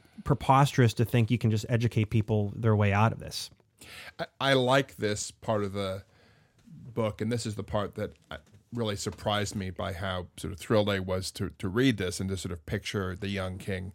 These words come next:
Speaker 2: struggling with this. Uh, and I, I like the, the snapshot or the, uh, the, the miniature portrait of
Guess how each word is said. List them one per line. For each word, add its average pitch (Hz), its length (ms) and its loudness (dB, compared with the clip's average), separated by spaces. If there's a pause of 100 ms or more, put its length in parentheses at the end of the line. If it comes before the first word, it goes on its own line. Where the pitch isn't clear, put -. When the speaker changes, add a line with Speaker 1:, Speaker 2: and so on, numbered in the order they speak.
(420)
Speaker 2:
struggling 101 760 2
with 90 280 -6
this. 90 400 -6 (580)
Uh, 71 260 -8 (880)
and 135 140 8
I, 131 180 8
I 139 120 8
like 139 300 6
the, 107 420 4 (720)
the 123 100 -2
snapshot 110 680 2
or 98 80 -2
the, 95 260 -4 (280)
uh, 107 300 -8
the, - 240 -6 (440)
the 110 80 -6
miniature 107 400 2
portrait 107 520 2
of 95 380 -4